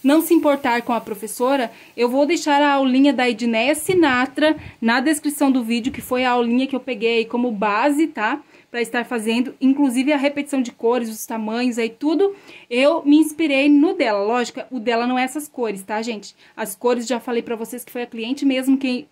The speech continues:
enviou pra mim aí, né, a fotinho que ela resgatou na internet. Então, dou os créditos pra artesã que inventou essa distribuição de cores. Eu não sei quem é, a foto não tinha nome, tá, gente?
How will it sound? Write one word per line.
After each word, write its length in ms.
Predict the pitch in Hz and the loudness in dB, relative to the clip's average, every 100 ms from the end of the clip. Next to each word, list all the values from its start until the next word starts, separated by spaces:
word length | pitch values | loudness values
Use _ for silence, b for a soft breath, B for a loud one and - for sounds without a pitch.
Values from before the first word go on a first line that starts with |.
| - | -4
enviou 360 | 247 226 226 | -2 0 0
pra 160 | 233 269 | 0 -2
mim 220 | 240 269 | 2 2
aí, 260 | 254 240 269 | 2 2 2
né, 240 | 240 285 B B | 2 -2 B B
a 160 | - 269 | -2 -2
fotinho 500 | 294 359 - 294 285 | 0 -2 0 2 2
que 60 | 285 | 2
ela 100 | 262 | -2
resgatou 480 | 269 247 269 262 | -2 -2 -4 -4
na 80 | 247 | -2
internet. 720 | 254 269 320 320 214 180 - - | -2 2 4 4 2 -4 -12 -16
Então, 360 | 190 220 233 269 B B - | -10 -4 -4 -4 B B -2
dou 180 | 226 | 2
os 80 | 240 | 0
créditos 460 | - 233 208 202 _ | -2 -2 -2 -4 _
pra 200 | 233 220 | -4 -2
artesã 460 | 233 240 202 233 | -2 -4 -2 -2
que 140 | 233 269 | 0 0
inventou 560 | 262 269 254 254 262 | 2 2 0 0 2
essa 240 | 269 269 233 | 2 0 -2
distribuição 540 | 226 247 226 214 226 | -2 -4 -6 -8 -8
de 100 | 196 | -8
cores. 260 | - 233 233 | -4 -4 -2
Eu 120 | 240 | -2
não 180 | 226 311 | 0 0
sei 220 | 330 262 | -2 -8
quem 260 | 254 214 208 | -8 -8 -4
é, 120 | 233 | -4
a 40 | |
foto 300 | 247 233 233 | -2 -6 -2
não 260 | 240 269 359 | -2 0 0
tinha 320 | - 277 240 | 0 0 0
nome, 340 | 214 220 269 294 | -2 0 0 0
tá, 200 | 226 254 | -2 -2
gente? 320 | 277 254 | -2 -2